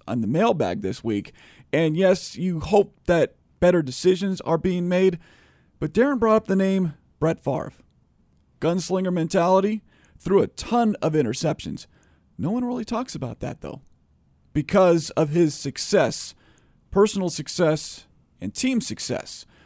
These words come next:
So you are gonna take chances. You are gonna see Kyler Murray take chances. But bigger picture, does the touchdowns outweigh the interceptions?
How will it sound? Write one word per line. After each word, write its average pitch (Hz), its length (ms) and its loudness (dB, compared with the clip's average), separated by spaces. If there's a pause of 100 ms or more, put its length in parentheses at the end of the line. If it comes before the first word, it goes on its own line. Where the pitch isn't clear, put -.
(180)
So 143 340 4
you 180 260 2
are 208 200 4
gonna 233 160 0
take 214 240 2
chances. 214 420 -2
You 185 140 6
are 233 120 2
gonna 226 160 -2
see 214 140 -6
Kyler 185 260 0
Murray 190 200 0
take 190 180 -2
chances. - 500 -4 (720)
But 196 380 4 (280)
bigger 180 220 6
picture, 233 520 -2 (640)
does 170 600 4
the 151 560 0 (460)
touchdowns 165 720 0
outweigh 170 520 2
the 156 120 0
interceptions? 147 840 -4